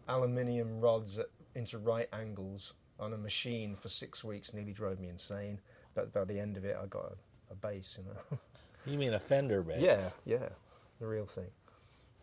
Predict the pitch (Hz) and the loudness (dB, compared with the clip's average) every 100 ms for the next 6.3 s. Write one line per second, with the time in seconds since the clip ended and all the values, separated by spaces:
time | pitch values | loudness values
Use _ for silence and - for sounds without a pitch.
0 | - - - - 170 214 240 233 185 160 | -20 -20 -20 4 6 6 4 6 10 10
1 | 143 143 135 131 156 226 196 110 - 117 | 8 4 2 2 2 2 2 0 -2 -8
2 | 107 135 107 - - - 139 - - 131 | -2 -2 -2 -8 -10 -4 -4 -4 -4 -4
3 | 113 123 131 151 - 113 117 135 - 127 | -2 0 0 -2 -6 -6 -4 -4 -4 -2
4 | 131 180 180 78 147 151 147 165 151 143 | -2 -2 -4 2 8 8 8 8 10 10
5 | 190 - 110 98 - 123 110 127 - 147 | 8 4 0 -2 -2 -2 0 0 0 0
6 | 131 113 104 | 0 2 0